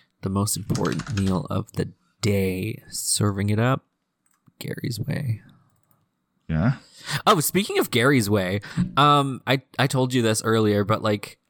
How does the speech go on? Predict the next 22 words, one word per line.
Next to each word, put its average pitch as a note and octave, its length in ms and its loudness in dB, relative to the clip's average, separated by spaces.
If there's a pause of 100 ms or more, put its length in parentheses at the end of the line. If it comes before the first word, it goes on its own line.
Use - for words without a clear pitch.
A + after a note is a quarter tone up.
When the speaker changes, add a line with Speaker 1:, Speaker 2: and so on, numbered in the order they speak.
(680)
Speaker 1:
Ariana C#3 440 2
Grande A#2+ 720 2 (320)
and G#2+ 260 2
her G#2+ 220 2
husband G#2 680 -2
got G2 200 -2
a G2+ 40 -4
divorce. G2 760 -2 (320)
Speaker 2:
Oh, A2+ 180 10
Speaker 1:
And G#2 80 10
Speaker 2:
yeah, F#2+ 80 12
yeah. F2+ 160 10
Speaker 1:
she's E2+ 200 6
now B2+ 260 4
seeing C3+ 640 0 (360)
the, A#2 300 2
like, G#2+ 460 0 (580)
the A#2 80 0
guy A2 380 0
who B2+ 140 2
played A2+ 360 2
SpongeBob A#2+ 880 0